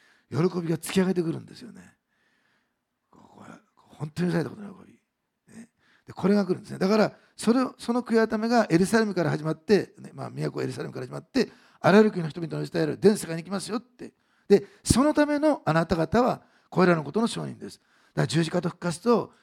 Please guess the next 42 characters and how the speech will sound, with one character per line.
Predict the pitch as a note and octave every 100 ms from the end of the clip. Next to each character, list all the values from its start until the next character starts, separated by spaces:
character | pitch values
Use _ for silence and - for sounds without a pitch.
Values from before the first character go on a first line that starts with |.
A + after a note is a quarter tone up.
| -
悔 | D#3 E3
い |
改 | D#3+
め |
の | E3
素 | -
晴 | A#3
ら | G#3+
し |
さ | - C4 A3+
を | - _ _ _ _ -
証 | C#3 D#3+ -
し |
し | - F3
て |
伝 | F#3+
え | G3+
て | G#3+
い | G#3
く。 | G#3 - _ -
だ |
か | F3+
ら、 | - _
た | - C4+
だ | A3
伝 | G3
え | F#3
な |
く | D#3
て、 | C3+
自 | C#3+
分 | A3 C#4
自 | C#4+ C4
身 | C4+
が | A3
そ | G#3+
れ |
を | G#3
経 | G#3 A3
験 | G#3 G3
し |
て、 | - A3